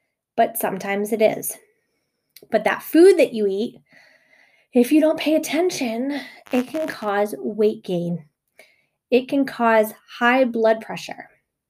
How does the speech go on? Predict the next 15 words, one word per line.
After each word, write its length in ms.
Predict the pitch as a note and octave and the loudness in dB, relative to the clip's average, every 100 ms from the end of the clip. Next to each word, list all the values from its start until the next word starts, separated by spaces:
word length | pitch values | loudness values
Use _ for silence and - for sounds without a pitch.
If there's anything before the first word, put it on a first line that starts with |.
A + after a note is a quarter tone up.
| _ _ _ _ _ _ | _ _ _ _ _ _
It 220 | C4+ D4 | -2 0
can 220 | D4+ D4 | -2 -2
cause 520 | C4+ C4 B3 A#3 A#3 A3+ | -2 0 4 4 2 0
your 320 | A3 C4 C4 | 0 0 2
body 320 | A3+ A3 A3+ | 2 2 0
to 180 | A3+ A3+ | -4 -4
react 480 | G3 G3 G#3 B3+ - | -2 0 0 -2 -6
in 180 | C#4+ A#3+ | -4 -2
ways 320 | G#3+ G3+ G3+ | 2 2 2
that 100 | G#3 | 0
are 100 | F#3+ | -2
not 420 | F#3+ G3+ G#3 G#3+ G#3+ | -2 0 -2 -2 -6
normal 420 | G3 G3 F#3+ F#3 | -4 -2 -4 -6
for 200 | - G#3+ | -6 -4
you. 280 | G3 F3 | -2 -4